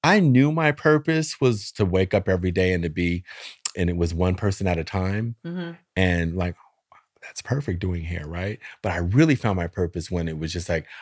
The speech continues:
Speaker 1: I would listen to these stories. And I knew that it was important for women who, who were coming to me to listen to their story because I learned a lot and I learned how to communicate by listening to someone's story about their hair and their hair journey.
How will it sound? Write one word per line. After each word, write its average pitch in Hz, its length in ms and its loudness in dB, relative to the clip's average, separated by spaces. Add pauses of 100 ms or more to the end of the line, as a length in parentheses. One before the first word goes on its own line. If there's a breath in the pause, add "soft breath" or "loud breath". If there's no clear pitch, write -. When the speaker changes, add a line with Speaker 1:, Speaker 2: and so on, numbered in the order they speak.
(180 loud breath)
Speaker 1:
I 90 80 4
would 82 200 -2
listen 87 400 -2
to 80 100 -4
these 71 200 -6
stories. 67 340 -8
And 80 100 -4
I 76 40 -4
knew 87 180 0
that 82 140 -2
it - 20 -4
was 76 160 -6
important 85 520 -2 (340 loud breath)
for 85 100 -2
women 87 180 2
who, 80 220 -4 (140)
who 95 80 -4
were 80 80 0
coming 110 380 2
to 90 120 -2
me 82 300 -2 (300 loud breath)
to 107 120 2
listen 92 400 2
to 90 140 -2
their 73 140 -2
story - 580 -4 (400 loud breath)
because 95 320 0
I 107 180 6
learned 104 320 2
a 82 80 -2
lot 71 320 -6
and 90 100 -4
I 85 60 2
learned 90 240 0
how 98 100 -6
to 87 60 -2
communicate 85 880 -2 (240)
by 92 240 4
listening 95 440 2
to 101 100 2
someone's 110 380 2
story 139 360 2
about 82 260 -2
their 95 160 2
hair 127 200 -2
and 82 120 -2
their 95 160 2
hair 120 220 2
journey. 76 400 -4